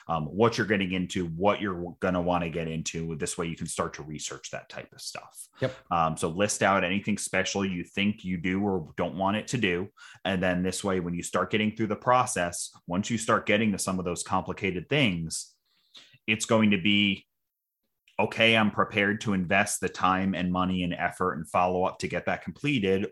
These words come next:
Speaker 1: or it's gonna be, "Scratch that completely, bad idea," or it's gonna be, uh,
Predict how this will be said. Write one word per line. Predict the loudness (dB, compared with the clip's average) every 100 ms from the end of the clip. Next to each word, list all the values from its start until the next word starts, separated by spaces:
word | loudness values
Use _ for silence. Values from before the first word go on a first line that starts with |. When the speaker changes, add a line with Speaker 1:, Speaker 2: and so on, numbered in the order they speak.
| 4
Speaker 1:
or | 8 10 10 8
it's | 6
gonna | 2 2
be, | 4 2 2 0 -4 -20 -20 _ _ _
"Scratch | -6 2 6 8 6 6
that | 4 4
completely, | 0 -2 0 0 0 -2 -4 -8 _ _ _ _ _
bad | 4 6 6
idea," | 4 4 4 4 4 0 -4 2
or | 4
it's | 4 4
gonna | 4 6
be, | 4 4 4
uh, | 6 6 6 2